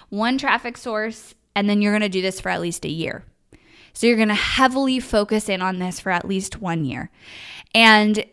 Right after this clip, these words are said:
you know, le-, I, I say, like, a strategy you can try for ninety days. Let's say for ninety days you tried, like, an opt-in and it didn't work at all. It's okay to shift that opt-in, but your focus is still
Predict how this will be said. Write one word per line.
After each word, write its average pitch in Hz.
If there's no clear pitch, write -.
you 254
know, 233
le-, 247
I, 254
I 269
say, 302
like, 247
a 214
strategy 202
you 220
can 208
try 185
for 190
ninety 180
days. 170
Let's 247
say 311
for 247
ninety 202
days 165
you 185
tried, 180
like, 180
an 180
opt-in -
and 214
it 185
didn't 208
work 190
at 156
all. -
It's -
okay 269
to 226
shift -
that 170
opt-in, 170
but 185
your 196
focus 196
is 185
still 175